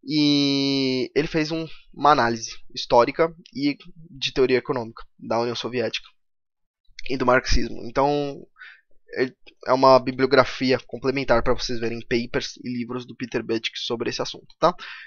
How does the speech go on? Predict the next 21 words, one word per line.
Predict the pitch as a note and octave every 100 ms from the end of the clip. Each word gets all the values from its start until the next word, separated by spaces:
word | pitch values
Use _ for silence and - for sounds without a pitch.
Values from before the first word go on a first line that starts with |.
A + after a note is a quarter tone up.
| -
Então, | F#3
espero | F#3 F#3+
que | -
vocês | - -
tenham | E3
gostado. | D#3 - D#3 C#3
Deixem | C#3+ C#3
aquele | C#3+
like, | C3 C#3 -
compartilhe | A2+ A2 - -
com | -
seus | B2+
amigos, | C3 C3+ C3+ D3 - - - -
se | -
inscreve | G2+ - B2 B2
no | B2
canal, | B2+ B2 - - _ _ _ _ _ _ - -
ative | C#3 D3 C#3
o |
sininho | C#3+ B2
satânico | A#2 A2 B2 A#2 A#2